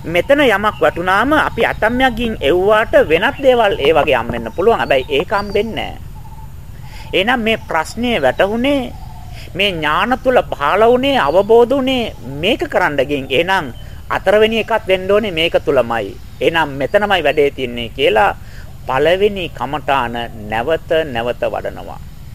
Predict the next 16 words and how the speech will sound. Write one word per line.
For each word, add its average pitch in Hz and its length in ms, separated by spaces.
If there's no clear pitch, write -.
මේ 170 240
විදිහට 247 420
මේ 277 180
පළවෙනි 214 560
කමඨාන 170 580
වඩනකොට 139 640
මේ 254 200
භාවනා 196 600
යෝගියාට 160 680
දැනෙනවා 160 680
මේ 208 340
භාවනා 196 680
යෝගියාගේ 185 920
ආස්වාසයේ 156 840
ප්‍රාස්වාසයේ 127 920
පවතින 127 520